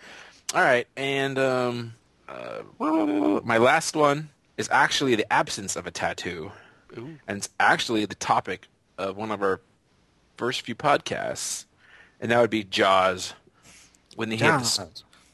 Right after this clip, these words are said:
Speaker 1: the scar of the, um, tattoo removal from the U S S Indianapolis.
Speaker 3: Mm.
Speaker 1: So, I thought that was kinda cool. That, that,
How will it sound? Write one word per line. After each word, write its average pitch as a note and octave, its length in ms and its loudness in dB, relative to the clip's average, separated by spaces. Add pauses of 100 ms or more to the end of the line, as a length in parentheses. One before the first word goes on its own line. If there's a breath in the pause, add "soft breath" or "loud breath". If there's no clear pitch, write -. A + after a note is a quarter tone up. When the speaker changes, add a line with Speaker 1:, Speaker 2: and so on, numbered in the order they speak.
(160)
Speaker 1:
the A2 80 -2
scar G#2+ 640 4
of F#2+ 240 -2
the, F#2+ 540 0
um, F2+ 280 -4
tattoo G#2+ 360 -2
removal F#2+ 440 -4
from F#2 140 -8
the F#2 100 -8
U F#2 160 -2
S - 140 -4
S F2 200 -2
Indianapolis. B1+ 800 -6 (680 soft breath)
Speaker 3:
Mm. A#2 440 0 (800)
Speaker 1:
So, - 320 -10 (160)
I - 40 -20
thought G2+ 180 -2
that F2 140 2
was - 100 -8
kinda - 240 -4
cool. - 300 -10
That, A2+ 180 -6
that, F2 180 0